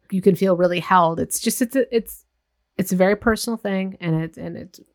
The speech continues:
probably looks different for everybody, but it's just a place of, like, sometimes if you're like, "My life's too busy and I don't have time to journey every day," or you haven't journeyed in a while. So just being able to s-, go to your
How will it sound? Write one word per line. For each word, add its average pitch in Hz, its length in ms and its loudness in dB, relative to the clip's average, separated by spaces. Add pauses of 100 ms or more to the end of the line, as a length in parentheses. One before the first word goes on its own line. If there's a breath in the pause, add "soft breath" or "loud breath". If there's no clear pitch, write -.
(160)
probably 180 240 2
looks 180 160 -2
different 185 300 -4
for 180 120 -8
everybody, 165 440 -2
but 160 140 -8
it's 160 120 -8
just - 220 -6
a 175 40 -8
place 180 400 0
of, 165 120 -6
like, 160 240 -4
sometimes 185 420 0
if - 80 -12
you're 196 80 0
like, 185 100 -6
"My 190 100 -6
life's 185 180 -6
too - 100 -8
busy 190 180 0
and 165 80 -2
I 165 40 -2
don't 160 100 -6
have 175 100 -4
time 180 160 -4
to 170 60 -6
journey 170 280 -2
every 160 140 -8
day," 156 300 -6
or 151 240 -6 (360 soft breath)
you 185 200 6
haven't 175 260 0
journeyed 180 280 2
in 170 100 -2
a 170 60 -2
while. 165 380 2
So - 140 -12
just 185 140 -6
being 220 120 2
able 208 100 0
to 185 60 2
s-, - 240 -6 (200)
go 180 160 4
to 185 60 2
your 185 300 -2